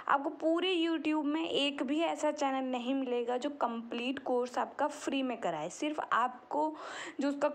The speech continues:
कॉस्ट देना है वो ये है कि आपने इस चैनल को ज़्यादा से ज़्यादा शेयर करना है और सब्सक्राइब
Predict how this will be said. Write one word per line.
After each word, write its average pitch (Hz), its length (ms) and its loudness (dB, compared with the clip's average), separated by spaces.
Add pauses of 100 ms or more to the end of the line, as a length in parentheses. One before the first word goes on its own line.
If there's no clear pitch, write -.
(100)
कॉस्ट 262 400 2
देना 262 340 2
है 269 220 0
वो 262 200 0
ये 240 320 0
है 262 200 0
कि 269 180 -4
आपने 247 400 0
इस 277 140 -4
चैनल 247 320 2
को 285 200 2
ज़्यादा 254 500 2
से 302 200 -2
ज़्यादा 254 360 2
शेयर 247 500 0
करना 262 360 0
है 277 180 0
और 539 420 0
सब्सक्राइब 262 880 0